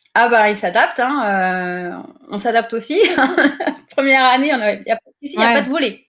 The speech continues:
Speaker 1: Il y a pas de volets. Donc, au mieux, c'est des stores, euh, qui se tirent à
Speaker 2: Ouais.
Speaker 1: l'intérieur. Euh, on en avait pas, on avait mis de l'alu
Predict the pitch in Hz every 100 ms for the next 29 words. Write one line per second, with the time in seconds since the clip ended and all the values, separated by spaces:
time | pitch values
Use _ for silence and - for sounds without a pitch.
0 | - 262 277 294 262 202 208 233 233 294
1 | 269 202 220 - 254 254 214 196 190 185
2 | 185 - - - 262 226 202 208 208 196
3 | 254 294 359 359 - 202 196 190 214 208
4 | 208 208 294 240 214 208 208 196 220 233
5 | 262 262